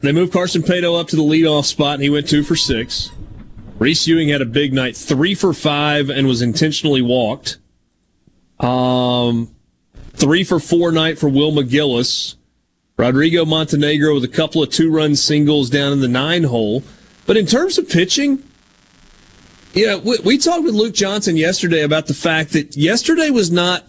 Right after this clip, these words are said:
like a Johnny Holstaff plan, which sometimes, sometimes Scott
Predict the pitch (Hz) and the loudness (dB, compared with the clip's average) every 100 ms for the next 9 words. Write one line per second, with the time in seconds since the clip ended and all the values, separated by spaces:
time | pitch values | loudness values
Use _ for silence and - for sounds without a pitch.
0 | - 160 156 151 123 147 165 160 135 156 | -4 -2 0 0 0 0 0 0 0 0
1 | 160 - 160 143 - 147 139 151 190 208 | 0 -2 -2 -2 -2 -2 0 0 0 -4
2 | - - 160 - 170 165 175 175 175 160 | -4 0 0 0 0 0 0 2 0 0
3 | - - _ _ _ - 165 185 185 160 | -4 -8 _ _ _ -4 0 0 0 0
4 | 180 175 | -2 -2